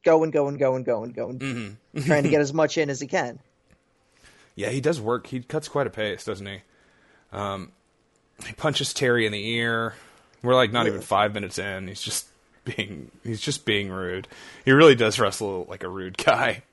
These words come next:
Speaker 1: Terry has gotten in a couple of shots, but it's primarily Stan just beating the fuck shit out of him.
Speaker 2: Yeah, he does a, um, he does a, he smashes his head into the turnbuckle a bunch of times. He does a snapmare and then a harsh knee drop,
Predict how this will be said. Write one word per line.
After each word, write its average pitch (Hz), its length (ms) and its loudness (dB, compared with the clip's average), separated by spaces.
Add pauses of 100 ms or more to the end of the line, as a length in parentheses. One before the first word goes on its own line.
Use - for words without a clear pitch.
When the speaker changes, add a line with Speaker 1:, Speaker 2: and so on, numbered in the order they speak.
(640)
Speaker 1:
Terry 381 320 2
has 320 140 -2
gotten 240 280 4
in 202 240 -6
a 156 80 -4
couple 175 320 -4
of 160 80 -6
shots, 135 360 -2
but 143 140 -8
it's 139 120 -10
primarily 131 720 -4
Stan - 440 -14
just - 180 -20 (140)
beating 131 260 -10
the - 80 -20
fuck - 300 -12
shit - 160 -2
out - 160 -2
of - 100 -10
him. - 200 -10 (200)
Speaker 2:
Yeah, 104 460 0 (100)
he 156 140 0
does 156 200 6
a, 156 220 6
um, 131 320 6
he 131 140 -6
does 131 200 0
a, 123 160 0
he 123 160 -4
smashes 123 500 -4
his 113 120 -6
head 127 180 2
into 120 120 -4
the 104 160 -8 (260)
turnbuckle 147 460 -2
a - 20 -6
bunch 143 220 -4
of 139 60 -12
times. 143 580 -4 (600)
He 139 140 2
does 127 300 2
a 113 140 4
snapmare 139 840 0
and 120 160 -6
then 120 320 -8
a - 60 -6
harsh 120 440 -4
knee 110 180 -4
drop, 131 440 -4